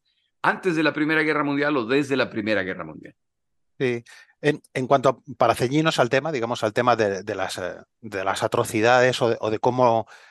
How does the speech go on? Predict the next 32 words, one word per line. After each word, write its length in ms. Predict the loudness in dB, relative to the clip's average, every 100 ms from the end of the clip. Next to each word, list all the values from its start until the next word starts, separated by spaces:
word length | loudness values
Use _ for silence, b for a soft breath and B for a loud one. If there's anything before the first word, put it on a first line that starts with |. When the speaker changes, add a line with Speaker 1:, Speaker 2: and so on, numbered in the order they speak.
| B B _
Speaker 2:
digamos, 340 | -6 -2 0 2
los, 300 | 0 0 -4
los, 340 | -4 -4 -8
eh, 60 | -6
oficiales 760 | -4 -4 -4 -4 0 2 4
alemanes, 460 | 2 2 0 0 0
la 80 | 0
oficialidad 480 | -2 -4 -2 2 2
alemana, 320 | 2 2 0
los 180 | -2 -6
generales, 540 | -6 0 2 0 -4 B B B
aceptan, 840 | -6 -4 2 0 0 -4 -4 -6 -14
digamos, 400 | -10 -6 -4 -4
ese 180 | -2 0
marco 440 | 2 2 0 0
de 100 | 0
guerra, 400 | 0 -2 -8 -16 _ B B B
Speaker 1:
Ujú. 220 | -18 -16 -2
Speaker 2:
hay 160 | 0 2
que 100 | 2
tener 160 | 2
en 100 | 4
cuenta 280 | 4 4 4
que 280 | 4 2 2
la, 520 | -2 0 4 4 2 -2
el 240 | -8 -6
ejército 360 | -2 -2 4 4
alemán, 560 | 4 2 0 -2 -12 _ _
que 120 | 0
es 160 | 2 4
herede-, 320 | 2 2 -2
eh, 360 | -4 -4 -4